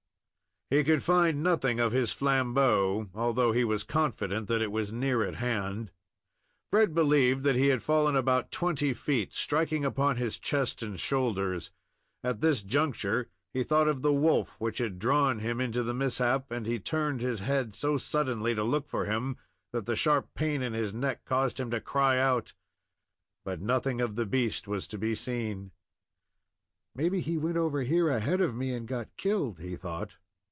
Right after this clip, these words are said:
"But I don't think that can be, for a wolf is a good deal sprier than a boy can be, and he wouldn't have tumbled down as I did." Fred recollected that he had several matches about him,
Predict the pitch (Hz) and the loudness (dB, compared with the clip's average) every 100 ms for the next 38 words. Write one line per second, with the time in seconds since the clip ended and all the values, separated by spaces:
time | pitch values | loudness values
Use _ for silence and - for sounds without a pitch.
0 | _ 131 160 190 202 156 139 98 - - | _ -10 -4 -2 -2 -2 -4 -8 -12 -10
1 | 117 95 107 95 - 95 90 85 87 82 | -10 -10 -10 -10 -12 -12 -10 -8 -8 -6
2 | 135 156 - 147 139 135 185 175 135 113 | -6 -6 -6 -4 -2 0 0 -2 -4 -4
3 | 113 120 160 120 107 151 131 98 - - | -4 -2 -4 -4 -4 -2 -2 -4 -12 -10
4 | - 143 156 127 98 101 95 87 135 170 | -8 -6 -4 -2 -4 -4 -6 -6 -2 0
5 | 165 - 107 87 95 95 139 - _ _ | -2 -4 -6 -4 -4 -2 -4 -6 _ _
6 | _ - 95 202 196 151 107 107 - - | _ -20 -8 -4 0 -2 -4 -8 -10 -10
7 | 117 107 101 92 107 104 95 107 143 123 | -6 -6 -6 -4 -4 -4 -4 -4 -6 -6
8 | 95 131 - _ _ _ _ _ _ _ | -6 -6 -10 _ _ _ _ _ _ _
9 | _ 143 135 92 117 - 110 123 123 98 | _ 2 4 4 0 2 2 2 0 -2
10 | 87 110 113 110 120 104 - 131 110 107 | 0 0 2 2 0 0 -2 0 0 0
11 | 131 139 - 87 87 71 78 80 90 117 | 0 0 -2 -4 -4 -6 -8 -4 -4 -4